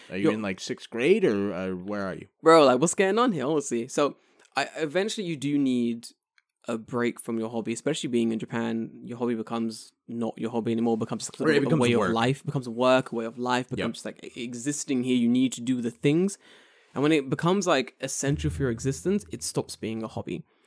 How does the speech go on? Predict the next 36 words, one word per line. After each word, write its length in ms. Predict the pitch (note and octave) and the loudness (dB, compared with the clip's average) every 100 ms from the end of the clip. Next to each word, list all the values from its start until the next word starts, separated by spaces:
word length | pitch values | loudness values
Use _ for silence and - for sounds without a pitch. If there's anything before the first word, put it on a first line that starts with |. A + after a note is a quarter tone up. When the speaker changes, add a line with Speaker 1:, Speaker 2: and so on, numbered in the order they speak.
| _ - | _ -2
Speaker 1:
Right, 60 | C3+ D#3+ F3+ | 2 4 4
Speaker 2:
Breathing 180 | D3+ - | 2 2
Speaker 1:
yeah. 80 | - | 2
Speaker 2:
isn't 140 | B2 | 0
a 60 | A2+ | -4
hobby. 380 | A#2 A2+ F#2+ - - | -6 -6 -6 -8 -6
Eating 360 | C3 C3+ A#2 | -6 -4 -6
isn't 220 | A2+ - - | -6 -8 -14
a 40 | |
hobby. 260 | - - - | -16 -16 -8
These 160 | B2 A#2+ | -4 -2
are 60 | |
things 340 | A#2 D#3+ D#3+ C#3 | -2 0 0 0
you 60 | |
need 160 | A#2+ B2 | -4 -4
to 80 | B2 | -6
do 100 | A#2 | -8
to 100 | - | -8
stay 340 | - A#2 - - | -12 -10 -10 -2
Speaker 1:
Yeah, 300 | D3 B2+ B2+ | 2 2 4
when, 340 | F3 F#3+ G3 | 8 8 6
Speaker 2:
alive. 120 | G3+ - _ - - | 2 -6 _ -14 -4
Speaker 1:
whenever 600 | F#3 A3 G#3+ G#3 D3+ - _ _ _ _ - | 0 2 4 4 2 -6 _ _ _ _ -10
I 80 | |
ask 320 | A#2 A#2 A#2 A#2+ | -6 -6 -6 -6
a 40 | |
Japanese 400 | G2 G2+ F#2+ F#2 | -4 -4 -4 -8
person, 300 | - F#2 F#2+ | -6 -6 -6
like, 120 | F2 - | -8 -8
"What's 180 | F#2 - | -8 -6
your 100 | F#2 | -6
hobby?" 540 | G2 F#2 F#2 F#2+ G2+ | -2 -2 -2 -6 -8
and 140 | - F2+ | -10 -8
they 80 | E2+ | -8
say, 240 | F2 D#2+ - | -10 -12 -12
"Sleeping." 560 | - F2 F#2 G2 F#2+ | -12 -10 -8 -6 -8